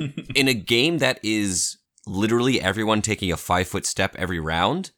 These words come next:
Speaker 2: I think this is a criminally underplayed feat chain. I think it's stupid strong. It completely guts spellcasters. It guts archers if you get up in their face. No one can five-foot step away from the melee character anymore.
Speaker 1: I think it's really interesting because you almost five-foot step as much as you move.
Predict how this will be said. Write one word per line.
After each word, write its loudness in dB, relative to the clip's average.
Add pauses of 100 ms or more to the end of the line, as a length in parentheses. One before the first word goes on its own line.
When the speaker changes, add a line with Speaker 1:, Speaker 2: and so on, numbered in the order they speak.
(140)
Speaker 2:
I 4
think -2
this -2
is -4
a -8
criminally -2
underplayed -4 (180)
feat -8
chain. 0
I -6
think -8
it's -6
stupid -6
strong. 0
It -8
completely -6
guts -4
spellcasters. 0 (220)
It -6
guts -2
archers -2
if -10
you -6
get -2
up -8
in -2
their -6
face. -4 (180)
No -2
one 2
can -6
five-foot -4
step -6
away -4
from -6
the -6
melee -6
character -10
anymore. -12 (260)
Speaker 1:
I 0
think 0
it's -10
really -2
interesting -8
because -4 (200)
you -4
almost -2
five-foot -4
step -4
as -4
much -10
as -12
you -16
move. -14